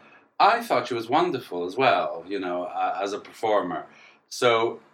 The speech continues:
I, I, I, I think actually the results in the film were, were excellent, uh, except, except actually for the main character,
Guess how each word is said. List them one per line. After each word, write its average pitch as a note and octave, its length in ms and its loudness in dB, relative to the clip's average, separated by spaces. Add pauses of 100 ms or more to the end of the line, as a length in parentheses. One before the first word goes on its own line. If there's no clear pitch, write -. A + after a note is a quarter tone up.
I, C3 160 4
I, C3 200 2 (320)
I, B2+ 240 0
I C3+ 40 0
think E3 220 -4
actually C#3 500 0
the A#2 120 0
results C#3 480 2
in C3 80 -2
the A#2 100 -4
film G2 520 0 (480)
were, B2 220 4
were B2 320 0
excellent, - 680 -8 (400)
uh, A2 260 4
except, - 840 2 (840)
except E3+ 400 -2
actually C#3 300 -2
for C3 120 -8
the B2+ 120 -4
main A#2+ 540 -4 (340)
character, G2 520 -2